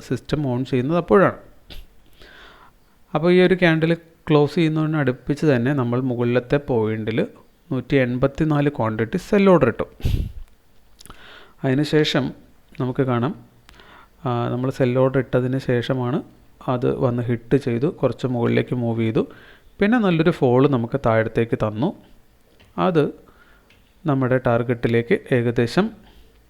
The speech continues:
ഒരു പത്ത് അമ്പത്തെട്ടോടുകൂടെ നമ്മുടെ ടാർഗറ്റിനടുത്തേക്ക് അത് എത്തി. നമുക്ക് പത്ത് മണിയോടുകൂടെ അത് ടാർഗറ്റ് തന്നു. അപ്പോൾ ഇത്രയും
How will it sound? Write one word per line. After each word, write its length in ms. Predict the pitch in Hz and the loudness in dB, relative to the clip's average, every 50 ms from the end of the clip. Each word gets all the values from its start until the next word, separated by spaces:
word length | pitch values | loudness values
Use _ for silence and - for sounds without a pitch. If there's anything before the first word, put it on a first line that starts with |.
| _ _ _ - - - - - - - - _ _ - 135 | _ _ _ -20 -20 -20 -20 -20 -20 -20 -20 _ _ -2 0
ഒരു 120 | 127 123 123 120 - - - | 2 2 0 -2 -4 -4 -2
പത്ത് 400 | 135 127 - - - - - 208 - - - - _ _ _ - - - - - - - - 120 | -2 -2 -2 -6 -6 -2 -2 -2 -2 -4 -12 -20 _ _ _ -16 -14 -14 -14 -16 -12 -8 -6 -6
അമ്പത്തെട്ടോടുകൂടെ 1120 | 117 117 113 123 117 - - 123 113 - - 131 120 120 117 123 120 117 113 113 113 113 - - - - - - - - - _ _ _ _ _ _ _ _ _ _ _ _ _ _ - 180 | -4 -4 -4 -6 -4 -4 -2 -4 -4 -2 -2 0 2 2 2 0 0 0 0 0 0 0 -2 -4 -8 -20 -20 -20 -20 -20 -20 _ _ _ _ _ _ _ _ _ _ _ _ _ _ -6 -4
നമ്മുടെ 260 | 165 139 131 123 120 131 | -2 -2 -2 -2 -2 -2
ടാർഗറ്റിനടുത്തേക്ക് 840 | 120 113 117 117 123 113 - 127 120 113 - - - 110 110 - - 147 | -2 -2 -2 -4 -6 -8 -6 -6 -6 -6 -6 -4 -4 -2 0 0 2 2
അത് 80 | 214 208 - - - - - - 139 120 | 0 0 -4 -8 -20 -20 -12 -8 -6 -6
എത്തി. 240 | - - - 147 - - - - - - - - - - - - - 151 | -6 -4 -2 -4 -4 -4 -6 -16 -18 -18 -18 -18 -18 -18 -16 -12 -8 -6
നമുക്ക് 300 | 135 120 117 127 - 165 214 - - - - - - - - - - - | -6 -4 -6 -6 -4 -4 -6 -6 -8 -14 -20 -20 -20 -18 -18 -16 -4 -2
പത്ത് 180 | - 190 - 135 131 | -2 0 0 0 -2
മണിയോടുകൂടെ 480 | 123 120 120 120 117 117 117 117 110 113 113 | -2 -2 -2 0 0 0 0 0 0 0 0
അത് 60 | 127 139 - | 0 2 4
ടാർഗറ്റ് 380 | 156 143 135 123 143 139 143 170 202 | 4 4 4 4 0 0 0 2 2
തന്നു. 180 | 202 190 156 - - - - - - - - _ _ - - - - - - - - _ _ _ - - - - - - - - - - - - - - - - - - 165 | 2 2 0 -4 -10 -16 -20 -20 -20 -20 -20 _ _ -12 -10 -10 -10 -10 -12 -18 -20 _ _ _ -20 -20 -20 -20 -20 -20 -20 -20 -20 -20 -20 -20 -20 -20 -20 -20 -10 -6 0
അപ്പോൾ 140 | 151 202 214 202 | 4 4 4 4
ഇത്രയും 400 | - - 220 214 233 247 269 | 2 2 4 6 6 6 4